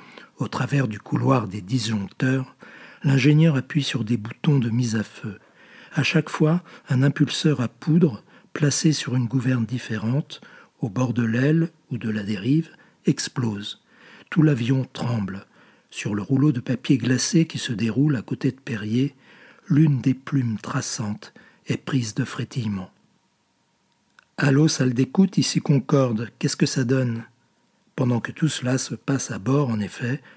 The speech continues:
la télémesure transmet par radio les vibrations qui s'inscrivent sur un autre rouleau dans la salle où les ingénieurs du sol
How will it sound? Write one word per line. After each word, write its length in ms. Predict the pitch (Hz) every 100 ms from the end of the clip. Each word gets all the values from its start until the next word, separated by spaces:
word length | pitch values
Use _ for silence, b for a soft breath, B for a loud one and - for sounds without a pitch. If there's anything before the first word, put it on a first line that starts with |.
| B B B -
la 80 | -
télémesure 580 | 147 139 143 131 156
transmet 380 | - 127 - 160
par 220 | - 156
radio 340 | - 135 123 151
les 100 | 123
vibrations 640 | 120 120 117 - 151 147 - B B B B
qui 100 | 139
s'inscrivent 520 | - 156 - 170 151
sur 200 | - 110
un 140 | 117
autre 260 | 143 160 143
rouleau 500 | 131 127 120 123 - b b b b
dans 160 | 123 127
la 140 | 127
salle 360 | 117 - 135 147
où 80 | 110
les 220 | 120 120
ingénieurs 480 | 127 127 123 127 110
du 120 | 107
sol 460 | - - 120 123